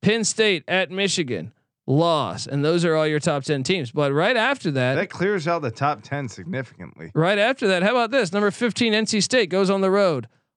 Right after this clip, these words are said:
Speaker 1: lost. Number sixteen, Mississippi State goes on the road, lost. Number nineteen, Kansas goes on the road, lost. Uh, number twenty-five, James Madison goes on the road, lost.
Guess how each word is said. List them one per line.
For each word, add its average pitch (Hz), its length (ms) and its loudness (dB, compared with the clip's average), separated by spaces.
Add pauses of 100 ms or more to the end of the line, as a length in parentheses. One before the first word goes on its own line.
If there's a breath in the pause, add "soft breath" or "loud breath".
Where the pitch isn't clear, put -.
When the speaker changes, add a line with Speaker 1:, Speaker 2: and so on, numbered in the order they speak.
(120)
Speaker 1:
lost. 165 540 2
Number 180 160 2
sixteen, 240 540 2
Mississippi 202 320 0
State 185 300 0
goes 190 220 2
on 202 120 2
the 190 80 2
road, 165 340 2 (340)
lost. 170 640 2 (200)
Number 190 180 2
nineteen, 233 380 0
Kansas 220 420 0
goes 208 200 4
on 208 100 0
the 196 80 2
road, 196 320 2 (320)
lost. 170 720 0 (520)
Uh, 165 640 2 (1800)
number 196 180 0
twenty-five, 233 540 2
James 202 220 0
Madison 202 420 0
goes 202 240 4
on 214 100 2
the 196 100 0
road, 175 440 0
lost. 160 800 0